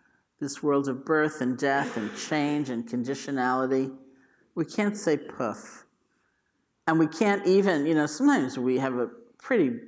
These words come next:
big sense of what someone needs to do in order to be happier, and we can't make it happen. And it's not just 'cause we're nosy or we're intrusive, it's like we're right,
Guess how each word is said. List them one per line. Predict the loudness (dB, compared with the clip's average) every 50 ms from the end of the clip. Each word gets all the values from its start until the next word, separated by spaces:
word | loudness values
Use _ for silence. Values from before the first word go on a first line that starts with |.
| -18 -2
big | 2 2 4 4 2 0 -6
sense | -12 -14 -8 -4 -2 -2 -2 -2 -4 -6 -8 -6
of | -4 -4 -4 -4 -8 -10 -16 -20 _ _ _ _ _ _ _ _ _ _ _ _ _ _ _ _ _
what | -8 0 4 4 4 4 4 0 -6
someone | -10 -4 -2 0 2 2 4 2 2 2
needs | 2 4 2 2 0 -2 -8
to | -10 -8 -8 -8
do | -2 0 4 4 6 6 4
in | 4 2 2
order | 0 0 0 -2
to | -2 -4 -6
be | -4 -2 -4
happier, | -2 -2 -4 -4 -4 -4 -4 -2 -2 0 -2 -2 -4 -8 -14 -20 -20 _ _ _ _ _ _ _ _ _ _ _ _ _ _ _ -6
and | -4 -2
we | -2 -4
can't | -4 -10 -8 -6 -6 -6 -6 -6
make | -6 -6 -4 -6 -6 -8 -10 -14
it | -16 -16 -16 -18 _ _ _ _ _ _
happen. | -12 -10 -10 -10 -10 -12 -16 -18 -20 -20 -20 -20 _ _ _ _ _ _ _ -20 -20 -20 _ -20 -20 _ -2
And | -2
it's | -2 2 2
not | 4 4 4 2 2
just | 0 0 0 0
'cause | 2 2 2 2 2
we're | 2 2
nosy | 2 2 2 2 2 2 2 2 4 4 4 4
or | 4
we're | 2 0 -2 -2 -2
intrusive, | -4 -4 -4 -2 -2 -2 0 0 -2 -2
it's | -2 -4 -4
like | -4 -6 -6 -6 -4
we're | 0 0 0 0 0 -4 -12 -8 -4
right, | -2 -2 0 0 -2 -2